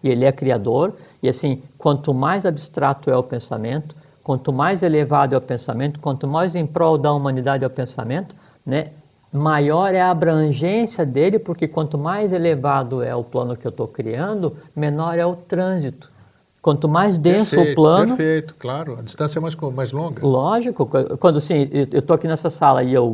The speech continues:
Speaker 1: grito, né, então o meu grito vai só até ali na porta, por causa do isolamento acústico. Se eu tô em um túnel, eu grito, então meu grito vai até o final do túnel. Quanto mais elevado o pensamento, maior é a potência,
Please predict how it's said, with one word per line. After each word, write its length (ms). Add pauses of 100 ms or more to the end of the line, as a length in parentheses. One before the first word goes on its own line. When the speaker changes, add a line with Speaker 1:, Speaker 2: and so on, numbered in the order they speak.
Speaker 1:
grito, 640
né, 380
então 300
o 20
meu 160
grito 260
vai 160
só 180
até 120
ali 140
na 120
porta, 560
por 100
causa 200
do 80
isolamento 480
acústico. 560 (260)
Se 160
eu 120
tô 260
em 100
um 80
túnel, 420
eu 40
grito, 460
então 200
meu 140
grito 240
vai 100
até 160
o 60
final 380
do 80
túnel. 300 (200)
Quanto 260
mais 280
elevado 360
o 60
pensamento, 560 (220)
maior 440
é 60
a 60
potência, 1040